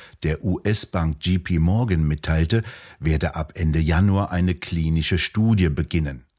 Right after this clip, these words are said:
Im März könne dann mit der Auslieferung begonnen werden. Pfizer und BioNTech hatten außerdem vor einer Woche angekündigt, einen neuen M-R-N-A-Impfstoff zu entwickeln und herauszubringen.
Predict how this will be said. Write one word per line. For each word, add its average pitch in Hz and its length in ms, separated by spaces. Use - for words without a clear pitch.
Im 95 120
März 131 400
könne 120 240
dann 98 220
mit 95 140
der 101 160
Auslieferung 78 680
begonnen 78 480
werden. 69 380
Pfizer 95 400
und 85 200
BioNTech 101 480
hatten 101 180
außerdem 92 480
vor 92 220
einer 85 240
Woche 123 240
angekündigt, 95 680
einen 95 320
neuen 117 500
M-R-N-A-Impfstoff 98 1700
zu - 200
entwickeln 87 520
und 95 180
herauszubringen. 82 880